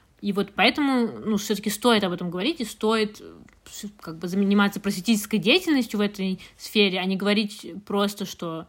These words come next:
э, ну, типа, ну, нет, вы идите, образуйтесь, и,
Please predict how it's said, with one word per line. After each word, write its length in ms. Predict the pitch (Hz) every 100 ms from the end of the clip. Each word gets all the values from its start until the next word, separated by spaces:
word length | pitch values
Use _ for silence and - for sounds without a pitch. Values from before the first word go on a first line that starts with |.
| - _ _ _
э, 60 | -
ну, 480 | 165 180 180 -
типа, 260 | 202 - -
ну, 440 | 156 151 175 175
нет, 300 | 180 170 185 -
вы 60 | 160 165
идите, 320 | 165 180 - 160
образуйтесь, 760 | 165 170 226 320 208 180 -
и, 680 | - - 165 165 165 175 -